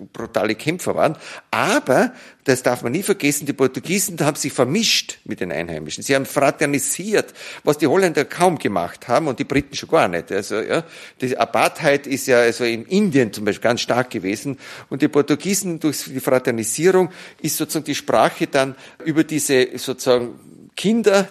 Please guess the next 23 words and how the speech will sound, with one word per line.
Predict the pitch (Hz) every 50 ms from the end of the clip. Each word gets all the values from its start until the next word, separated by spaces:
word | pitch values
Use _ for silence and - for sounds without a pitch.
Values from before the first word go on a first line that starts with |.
| - -
die, | 143 131 123
die | - 139 131
sozusagen | - - 135 - - 131 123 104
gemischt | - 143 135 143 175 175 - - -
waren, | 165 175 196 226 190
<laughs> |
ja, | 135 127 - - - 190 190 - - - - - - 147 - -
die | 151 147 135
wichtige | 214 240 - - 196 151 165
Rolle | 151 156 190 208 196 165
oft | 165 - -
gespielt | - - - 165 151 -
haben, | 156 131 123 - -
Timor | 160 180 175 165
und | 156 139
so, | - 156 139 - - - - - - -
äh, | - 131 131 -
ist | - 139 - -
diese | 139 - - 127
Sprache | - - 120 113 131 131 - 131
sozusagen | 117 - 123 - - 120
sehr | 113 - 113 -
verbreitet. | - 104 - - - -